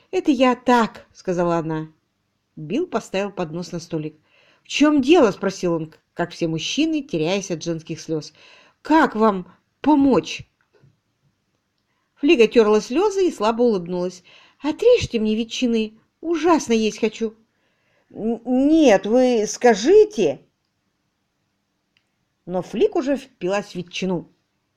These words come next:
Видимо, как все женщины, она легко меняла настроение. «Это кофе?» восхитилась она. «Какая красота! И согревает!» Она отхлебнула глоток. «И подбодряет!» А плакала я,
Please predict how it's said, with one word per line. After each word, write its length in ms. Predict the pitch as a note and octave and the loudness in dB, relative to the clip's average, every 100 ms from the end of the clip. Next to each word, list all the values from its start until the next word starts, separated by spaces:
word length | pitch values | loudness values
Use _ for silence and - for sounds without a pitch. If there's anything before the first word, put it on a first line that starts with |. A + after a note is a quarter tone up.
| - | -12
Видимо, 260 | G3+ G#3 | -6 -6
как 160 | F#3 F#3+ | -4 -8
все 140 | - | -6
женщины, 420 | E3 F3 F3+ E4+ G4+ | -4 -4 -4 -8 -8
она 160 | - A#3 | -6 -4
легко 260 | A#3+ - | -4 -6
меняла 320 | D#4+ C#4+ A3+ A3+ | -6 -4 -4 -6
настроение. 640 | A3 - F#3 D3+ D3 D3 - _ _ _ _ _ _ - | -8 -8 -6 -6 -6 -12 -14 _ _ _ _ _ _ -6
«Это 260 | F#3 G#3+ A#3 | -2 0 0
кофе?» 460 | - E4+ D5 - | 2 2 2 -2
восхитилась 640 | F3+ E3 G#3+ - F3+ F3 | -4 -4 -6 -2 -2 -2
она. 180 | F3 F3 | -4 -6
«Какая 420 | F3 D4+ F#4 G#4 | -6 -8 0 2
красота! 640 | D#4 G3 G3+ F#3+ F3+ F3 - _ _ _ _ _ | 2 -2 -4 -2 -2 -4 -10 _ _ _ _ _
И 100 | - | -6
согревает!» 640 | B3+ B3+ B3 A3 G3+ A#3 C4 - _ _ | 0 2 4 4 4 0 -4 -14 _ _
Она 240 | - F#3+ | -6 -4
отхлебнула 540 | F#3 - E3+ E3+ B3 B3 | -4 -6 -12 -6 -4 -2
глоток. 500 | F#3 F#3 F#3+ F#3 _ _ - | -2 -2 -4 -8 _ _ -12
«И 100 | G3+ | -4
подбодряет!» 800 | F#3+ D#3 F#3 A3 F#4 E4 - _ _ _ _ _ _ _ _ _ _ | -4 0 2 4 4 2 -2 _ _ _ _ _ _ _ _ _ _
А 160 | - D#4 | -2 -2
плакала 540 | D#4+ F#4 G#4 G4+ C#4+ | 0 0 0 2 2
я, 440 | C#4 C4 C4 C4 | 4 2 0 -2